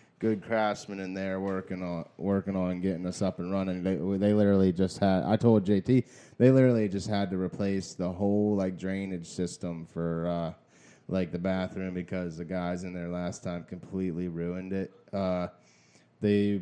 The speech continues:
poured grout down the kitchen sink and the shower, and I just found in it, uh, yesterday there was a bunch of, I don't know if it's glue or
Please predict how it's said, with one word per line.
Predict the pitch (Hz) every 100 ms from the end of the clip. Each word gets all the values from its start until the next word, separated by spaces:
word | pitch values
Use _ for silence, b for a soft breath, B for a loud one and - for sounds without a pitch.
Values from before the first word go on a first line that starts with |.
| -
poured | 110 104 95
grout | 98 98 101 101 85
down | 101 98 98
the | 95
kitchen | 92 110 98 104 101
sink | - 107 104 101 95
and | 95 101 101 98
the | 98 98 98
shower, | 98 - 98 101 101 104 101 98
and | 87 98 98 98 95
I |
just | 92 98 -
found | 101 101 98
in | 101
it, | 104 101 - 67
uh, | 101 104
yesterday | 104 107 127 - 110 107 107
there | 104 110
was | 110 101
a | 101
bunch | 87 113 110 107
of, | 98
I | 82
don't | 117 107
know | 110 104
if |
it's | 101 87
glue | - 90 98 117
or | 135